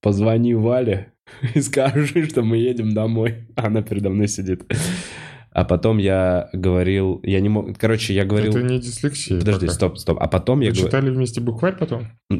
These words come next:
Speaker 1: А потом я, э, говорил просто, м, разные слова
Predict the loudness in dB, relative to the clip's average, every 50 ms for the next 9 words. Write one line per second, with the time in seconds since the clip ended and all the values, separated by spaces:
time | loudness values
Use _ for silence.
0 | 0 0 0 2 2 0 2 2 2 2 2 2 0 -4 -4 -2 0 2 2 2
1 | 4 2 2 2 2 2 2 0 -2 -4 -4 -2 0 2 2 2 2 2 0 -2
2 | -4 -8 _ -6 -4 0 2 2 2 2 2 2 2 2 0 -2 -2 -2 0 2
3 | 2 2 2 0 -2 -2 -4 -4 -4 -4 -8 _ _ _ _ _ _ _ _ -2
4 | 0 0 -2 -4 -8 _ -2 0 2 2 2 2 2 2 2 0 0 -2 0 0
5 | 0 2 0 0 -2 -4